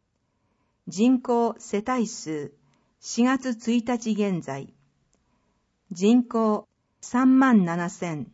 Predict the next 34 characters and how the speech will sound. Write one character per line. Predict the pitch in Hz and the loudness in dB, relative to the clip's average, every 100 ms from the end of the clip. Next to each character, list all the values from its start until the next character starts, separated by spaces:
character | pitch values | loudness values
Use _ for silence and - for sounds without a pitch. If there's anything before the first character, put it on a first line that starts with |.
| _ | _
七 | 180 214 269 | 0 2 2
百 | 233 175 | 0 -4
五 | 156 170 | -4 -4
十 | 165 220 180 | 0 0 0
人。 | 151 120 - _ _ _ _ _ _ _ - | -2 -6 -10 _ _ _ _ _ _ _ -10
前 | 170 220 254 | 2 4 6
月 | 247 233 233 | 4 0 -2
比、 | 214 - 143 - _ _ _ | -6 -6 -14 -14 _ _ _
マ | 196 202 | -2 2
イ | 247 | 4
ナ | 254 240 | 4 2
ス | 240 | 4
二 | 226 254 | 6 6
十 | 220 165 | 2 -2
三 | 143 202 190 160 | -4 -4 -2 -2
人。 | 147 123 - _ _ _ _ _ _ _ 214 | -4 -8 -10 _ _ _ _ _ _ _ -6
男 | 196 226 | 0 0
性、 | 233 - 214 202 - _ _ _ _ | 0 -2 -2 -2 -6 _ _ _ _
一 | 226 220 277 | -6 -2 0
万 | 285 247 | 2 2
八 | 180 185 | 0 -4
千 | - - 180 147 - - | -8 -8 -6 -6 -8 -8
百 | 202 262 | -6 -4
五 | 254 254 | -2 0
十 | 226 240 | 0 -2
九 | 226 240 220 | -2 -2 -2
人。 | 165 143 147 - _ _ _ _ _ _ _ - | -4 -6 -10 -16 _ _ _ _ _ _ _ -6
マ | 208 | -2
イ | 247 | 2
ナ | 254 240 | 2 0
ス | 233 226 226 - | -2 -4 -6 -8
十 | - 202 233 | -6 0 0
六 | 226 220 202 | 0 -2 -4
人。 | 160 123 | -4 -6